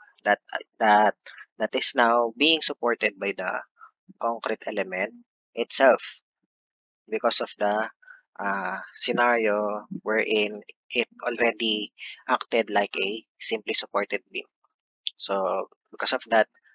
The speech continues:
uh, it, that forces the concrete element to support its own weight. So there will be now a bending moment due to the dead load that will be in,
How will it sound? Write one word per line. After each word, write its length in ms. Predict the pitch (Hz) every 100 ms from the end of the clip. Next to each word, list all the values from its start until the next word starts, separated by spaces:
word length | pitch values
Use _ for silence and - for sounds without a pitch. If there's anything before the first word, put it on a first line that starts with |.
| _ _ _ -
uh, 500 | 104 95 95 92 92 87 - -
it, 120 | 139 - _ -
that 180 | 135
forces 800 | - 135 127 - 104 101 - -
the 480 | - 98 95 92 92 - _ _ _ _
concrete 300 | - 127 120 -
element 340 | 123 107 101
to 400 | - 113 113 110 110
support 360 | - - 123 - -
its 400 | 147 - - - _ _
own 80 | 101 -
weight. 160 | 98 -
So 140 | - -
there 220 | 131 151
will 180 | 151 143
be 120 | 127
now 400 | 120 110 107 110 -
a 120 | 101
bending 340 | 104 139 156 147
moment 320 | 135 113 -
due 100 | 110
to 100 | 107
the 120 | 104
dead 160 | 135 135
load 220 | 107 104 -
that 140 | 113
will 120 | 156 147
be 180 | 156
in, 100 | 156